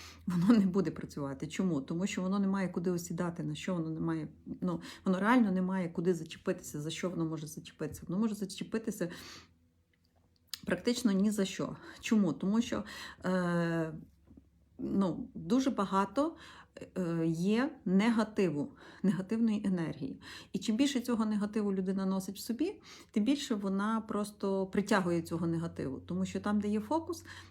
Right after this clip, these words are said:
там, е, то до нас і притягується. От чим більше ми на негативі, тим більше до нас негативу притягується. Чим більше ми на позитиві, тим більше до нас позитиву притягується. Ось. І, зокрема, хочу вам сказати, е, власне, розказати свою історію.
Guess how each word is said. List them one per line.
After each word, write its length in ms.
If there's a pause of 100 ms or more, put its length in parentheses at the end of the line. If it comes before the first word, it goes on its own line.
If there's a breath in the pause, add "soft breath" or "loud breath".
(140)
там, 260 (140)
е, 880 (100)
то 120
до 120
нас 240
і 40
притягується. 720 (340 loud breath)
От 380
чим 180
більше 220
ми 140
на 100
негативі, 520
тим 160
більше 200
до 60
нас 220
негативу 420
притягується. 580
Чим 180
більше 220
ми 120
на 100
позитиві, 460
тим 160
більше 220
до 100
нас 240 (360 loud breath)
позитиву 460
притягується. 680 (320 loud breath)
Ось. 340
І, 180
зокрема, 580
хочу 240
вам 180
сказати, 540 (520 loud breath)
е, 260
власне, 340
розказати 500
свою 340
історію. 540